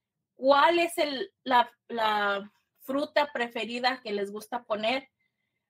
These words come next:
Elvira Granados dice, "Saludos desde Monterrey, Nuevo León, México." Saludos, Elvira. Qué bueno que nos conectas desde Monterrey.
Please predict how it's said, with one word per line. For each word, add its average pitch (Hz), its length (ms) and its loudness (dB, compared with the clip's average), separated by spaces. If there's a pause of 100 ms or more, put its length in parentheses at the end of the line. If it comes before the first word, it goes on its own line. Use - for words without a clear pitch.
(280)
Elvira 277 460 4
Granados 277 640 4
dice, 311 320 2
"Saludos 294 600 4
desde 233 460 4
Monterrey, 233 1000 -2
Nuevo 233 380 2
León, 254 340 4
México." 254 540 -2
Saludos, 339 720 4
Elvira. 349 720 4 (640)
Qué 294 140 4
bueno 330 500 4
que 277 220 -6
nos 277 260 -6
conectas 277 560 0
desde 240 560 -4 (1300)
Monterrey. 254 920 2